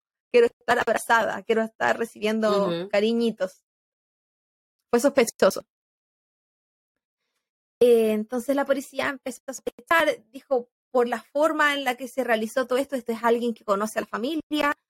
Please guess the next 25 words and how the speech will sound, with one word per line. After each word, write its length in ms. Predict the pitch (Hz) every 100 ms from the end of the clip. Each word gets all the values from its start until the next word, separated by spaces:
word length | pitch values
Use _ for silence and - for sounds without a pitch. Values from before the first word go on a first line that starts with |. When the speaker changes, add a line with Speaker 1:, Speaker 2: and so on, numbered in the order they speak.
| _ _ _
Speaker 1:
Empezaron 280 | - 220 220
a 40 | 214
interrogar 400 | 208 196 208 214
a 60 |
la, 480 | 202 196 185 185 - _ _ _ _
al 120 | 208
día 100 | 202
siguiente 420 | 208 226 240 233 240
a 360 | 208 202 196
la 80 | 190
gente 300 | 190 214 208
que 60 | 196
trabajaba 460 | - - - 277
en 80 | 294
la 100 | 285
casa, 760 | 285 285 285 - 269 262 262 247
gente 260 | - 226 220
que 60 | 220
trabajaba 500 | 190 190 233 240 240
con 340 | 247 269 262
ambos, 540 | - 294 233 233 233 _ _ _ _
incluso 360 | 269 277 415 480
pacientes 600 | 466 - 277 453 480 226
de 80 | 220
Maricia. 460 | 196 190 - -